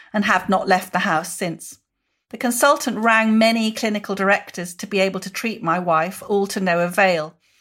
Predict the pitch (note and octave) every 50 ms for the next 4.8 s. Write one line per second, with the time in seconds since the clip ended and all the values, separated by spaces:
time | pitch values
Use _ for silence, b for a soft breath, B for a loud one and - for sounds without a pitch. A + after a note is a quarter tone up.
0 | _ _ _ _ _ _ - B3+ A#3 - A#3+ A3+ - B3 C4 C4 C4 C4 C4 -
1 | - A3 G3 E3 D#3+ F#3 G3 G3 - G#3+ - - F3+ - G3 F3 F3 F3 - F3+
2 | E3 D#3 E3+ G#3 B3 - _ _ _ _ _ _ _ b b b b b - A3+
3 | A3+ A3 - - C4 C4+ B3+ B3 A#3+ - B3 - - A#3 B3 C4+ D#4+ - - C4+
4 | - - A3+ A#3+ A3+ A3 A3 A3 A3 G#3+ F#3+ F3+ E3+ G#3 A#3 B